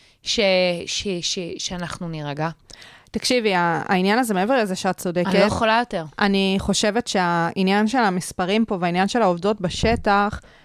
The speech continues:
Speaker 2: באמת מספר את כל הסיפור. אה, ה-, את יודעת, זה לא רק הלכות רוח. לדבר על הלכות רוח זה חשוב. זה חשוב מאוד. אני פשוט חושבת שלדבר על הסיפור של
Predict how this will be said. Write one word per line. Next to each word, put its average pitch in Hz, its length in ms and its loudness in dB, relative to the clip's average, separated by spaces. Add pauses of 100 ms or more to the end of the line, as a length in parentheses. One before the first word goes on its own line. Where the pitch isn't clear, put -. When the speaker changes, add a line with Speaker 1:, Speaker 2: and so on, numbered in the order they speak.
(120)
Speaker 2:
באמת 208 240 0
מספר 208 320 -2
את 196 80 -2
כל 196 180 0
הסיפור. 190 720 0 (100)
אה, 180 280 0 (140)
ה-, 170 360 0 (540)
את - 60 -2
יודעת, 185 120 2
זה 202 80 -2
לא 196 80 4
רק 240 180 2
הלכות 190 340 -2
רוח. 170 480 -2 (280)
לדבר 180 220 0
על 254 160 4
הלכות 208 320 0
רוח 233 200 2
זה - 80 -8
חשוב. 175 480 -2
זה 180 180 -2
חשוב 262 680 2 (140)
מאוד. 208 560 0 (880)
אני 214 180 0
פשוט 302 280 -2
חושבת 302 720 0
שלדבר 202 560 0
על 269 200 4
הסיפור 254 580 0
של 254 260 0